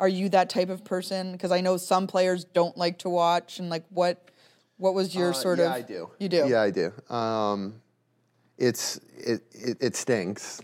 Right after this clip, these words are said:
Speaker 2: <laughs>
Speaker 1: Yeah.
Speaker 2: 'cause, like, you're like, "I should be there," but instead I'm sitting on a couch, like, you know.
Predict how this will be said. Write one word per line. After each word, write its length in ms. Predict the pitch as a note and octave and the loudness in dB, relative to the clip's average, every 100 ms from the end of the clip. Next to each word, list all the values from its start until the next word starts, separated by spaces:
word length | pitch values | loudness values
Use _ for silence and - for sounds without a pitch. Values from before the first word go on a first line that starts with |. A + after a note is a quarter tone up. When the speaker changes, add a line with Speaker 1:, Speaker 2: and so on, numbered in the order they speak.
| - | -8
Speaker 2:
<laughs> 100 | - | -2
Speaker 1:
Yeah. 300 | - B2+ - | 0 2 6
Speaker 2:
'cause, 260 | D#3 C3+ | 6 8
like, 180 | C#3 C3 | 8 8
you're 140 | A#2 B2+ | 8 8
like, 400 | A2+ A2+ - - - | 8 6 0 -12 -6
"I 200 | - A2+ | 2 4
should 260 | A2 - A#2 | 4 0 0
be 140 | A2 | 2
there," 340 | G2 F#2 G2 A#2+ | 4 4 4 4
but 160 | A2+ | 2
instead 240 | G2+ G#2+ A#2 | 0 2 2
I'm 80 | G#2 | 2
sitting 240 | - A2 | -2 0
on 80 | G2 | -2
a 60 | |
couch, 460 | F#2 F#2+ E2 F#2 - | 0 0 0 -2 -2
like, 120 | G2+ | -2
you 80 | G#2+ | -2
know. 220 | G2+ G#2 | -2 -2